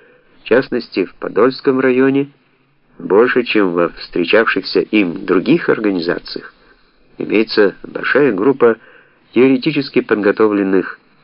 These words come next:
молодых партийных работников из рабочих, что это благотворно сказывается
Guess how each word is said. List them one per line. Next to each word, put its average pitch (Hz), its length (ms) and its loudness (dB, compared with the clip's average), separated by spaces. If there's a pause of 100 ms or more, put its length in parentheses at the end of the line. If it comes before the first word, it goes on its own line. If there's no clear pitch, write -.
молодых 95 480 2
партийных 90 580 -2
работников 131 680 0
из 117 220 -6
рабочих, 113 680 -4 (960)
что - 180 -4
это 117 300 2
благотворно 117 720 -4
сказывается 98 840 0